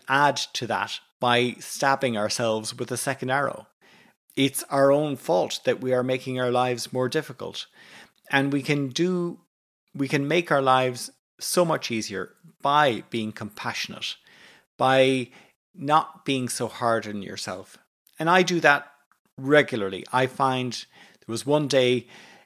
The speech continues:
uh, during the week that I was at a couple of, uh, webinars, and there was a point when I just said, "That's it, I have to stop," and I withdrew, 'cause I didn't have the energy, and I knew if I used any more, I would have to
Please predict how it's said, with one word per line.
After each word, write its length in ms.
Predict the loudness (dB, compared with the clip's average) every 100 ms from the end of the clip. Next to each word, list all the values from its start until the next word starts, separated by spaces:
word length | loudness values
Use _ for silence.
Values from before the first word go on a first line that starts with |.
| -10
uh, 480 | -4 -2 -2 -4 -6 -10 -10
during 260 | -4 -2
the 80 | -2
week 300 | 0 0 -2
that 120 | -6
I 260 | -2 2 2
was 480 | 4 4 2 -2 -10 _
at 380 | 2 2 2 -4 -10 -20 _ _ _ _
a 80 | -10
couple 320 | -4 -4 0
of, 280 | 0 0 -6 -20 -10
uh, 200 | -4 -4
webinars, 760 | 4 4 6 4 4 2 -2 -10 -16 -20 -20 _ _ _ _ _ _ _
and 320 | 4 6 4 2
there 100 | 0
was 120 | 0
a 40 |
point 400 | 0 0 0 0
when 220 | -2 -2 -4
I 140 | -4 0
just 220 | 0 0
said, 200 | -2 -4 -2
"That's 260 | -2 0
it, 160 | -4 -4 -4
I 120 | -6
have 240 | -4 -8
to 80 | -8
stop," 400 | -6 -2 -2 -4 -8
and 160 | -4
I 80 | -2
withdrew, 580 | -2 -6 -6 -4 -4 -6 _ _ _ _ -4
'cause 140 | 4
I 80 | 4
didn't 240 | 4 0
have 160 | -2 -4
the 120 | -4
energy, 360 | -4 -6 -10 -6
and 160 | 0
I 120 | 2
knew 340 | 2 0 -2 -4
if 240 | -4 -2
I 140 | -2 -2
used 440 | -2 -4 -4 -6 -6
any 240 | -2 -2
more, 360 | 0 2 2 0
I 100 | -2
would 160 | -4 -4
have 240 | -8 -8
to 460 | -6 -4 -2 -4